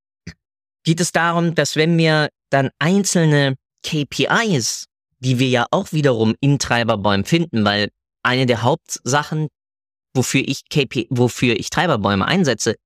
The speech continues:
ist zur Identifikation von wirklichen Key Performance Indikatoren. Umsatz ist keine K P I. Ich wiederhole es. Umsatz ist keine K P I. Weil wir möchten ja auf Dinge hin optimieren, die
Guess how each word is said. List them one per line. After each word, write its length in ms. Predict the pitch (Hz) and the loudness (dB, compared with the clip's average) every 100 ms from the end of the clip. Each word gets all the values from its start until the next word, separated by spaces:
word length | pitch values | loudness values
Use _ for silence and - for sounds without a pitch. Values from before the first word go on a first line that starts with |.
| _ | _
ist 200 | - 156 | -4 -2
zur 120 | - 151 | 0 0
Identifikation 760 | 131 139 - - 190 - 160 | 0 -2 -4 -4 -2 0 0
von 240 | - 127 | 2 0
wirklichen 480 | 127 170 156 - 135 | 2 0 0 -4 -6
Key 200 | - 165 | -4 -4
Performance 580 | 165 151 - 214 196 - | -4 -6 -2 0 0 -2
Indikatoren. 580 | 113 98 - - - 71 _ _ _ _ _ _ _ _ _ _ _ - | -2 -4 -4 -8 -8 -12 _ _ _ _ _ _ _ _ _ _ _ -2
Umsatz 560 | 139 156 143 143 - - | 0 2 0 -2 -6 -6
ist 220 | - - | -6 -6
keine 460 | - 104 101 98 95 | -2 0 0 0 -2
K 240 | - 98 | -2 -2
P 160 | - - | -2 -4
I. 200 | 78 - _ _ _ _ | -6 -8 _ _ _ _
Ich 100 | - | -2
wiederhole 380 | 104 104 95 - | 2 4 2 0
es. 220 | - - _ _ - | -6 -10 _ _ 0
Umsatz 440 | 113 110 120 - | 2 4 2 -2
ist 160 | 82 - | -6 -4
keine 260 | 82 82 | -4 -4
K 200 | - 101 | -2 -2
P 120 | - | -2
I. 200 | 143 160 - _ 214 _ _ _ _ _ _ | -2 -4 -6 _ -20 _ _ _ _ _ _
Weil 180 | - 139 | 0 2
wir 80 | 139 | 2
möchten 360 | 151 208 - 180 | 0 -2 2 2
ja 340 | 170 165 160 156 _ _ - | 4 2 0 -6 _ _ -4
auf 200 | 131 - - | -4 -4 0
Dinge 280 | 175 208 220 | 2 4 2
hin 320 | 202 165 175 | 0 2 2
optimieren, 880 | - - - 127 190 220 151 165 214 - - | 2 -2 2 4 6 4 2 2 0 -2 -2
die 460 | 143 156 156 160 | 0 2 2 0